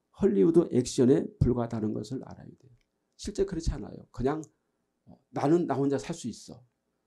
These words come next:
그러면서 실제는 어떤 여자든지 남자에 대한 열망이 있습니다.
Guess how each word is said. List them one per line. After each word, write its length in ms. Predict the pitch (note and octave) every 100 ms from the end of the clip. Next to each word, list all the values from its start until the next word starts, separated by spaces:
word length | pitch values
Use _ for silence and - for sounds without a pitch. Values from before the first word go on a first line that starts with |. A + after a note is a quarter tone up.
| _
그러면서 640 | - - G#2 G#2+ A#2+ D#3+ F3+ _ _ -
실제는 680 | - G#3 G#3 G3+ F3+ G#3 G#3 - _ _ _
어떤 440 | D3 G#3 A#3+ A3+
여자든지 720 | F3 D#3+ C3+ A#2+ G#2 - - _ _ _ -
남자에 400 | G#2 B2+ C3 A#2+
대한 280 | A#2+ A#2 A2+
열망이 380 | A2+ A2 A2
있습니다. 380 | F#2 - - _